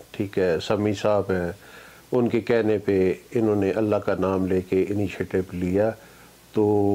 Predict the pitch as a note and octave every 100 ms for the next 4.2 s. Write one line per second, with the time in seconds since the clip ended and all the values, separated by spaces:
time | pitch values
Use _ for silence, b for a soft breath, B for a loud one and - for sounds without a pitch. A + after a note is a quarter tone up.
0 | F#2 - A2 G#2 G2+ G2+ G2 G2 G2 G2
1 | G2 F2 - - - - - A#2 G#2 A2
2 | G2 G2+ A2 G#2+ A2 - A#2+ G#2 A#2 A2
3 | G#2 - - - - A2+ G#2+ G#2 G2 G2
4 | G2 F#2